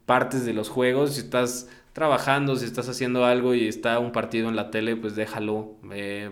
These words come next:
para darle una oportunidad. Ver algún buen juego de vez en cuando, ya cuando empieza la postemporada puedes ver las wildcards, puedes ver algunos partidos de Serie Mundial.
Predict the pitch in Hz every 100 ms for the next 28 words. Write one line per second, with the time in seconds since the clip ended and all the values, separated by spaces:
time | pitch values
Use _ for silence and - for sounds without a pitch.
0 | 101 101 104 104 107 110 104 107 107 104
1 | 104 104 107 - - - _ - 117 120
2 | 117 117 117 117 117 113 120 113 113 110
3 | 110 107 120 123 127 117 110 113 107 104
4 | 107 104 - 98 98 101 101 104 104 101
5 | 98 98 98 98 95 98 95 104 104 104
6 | - 101 101 - 101 101 101 98 98 101
7 | 98 101 98 101 98 98 98 98 101 104
8 | 113 123 120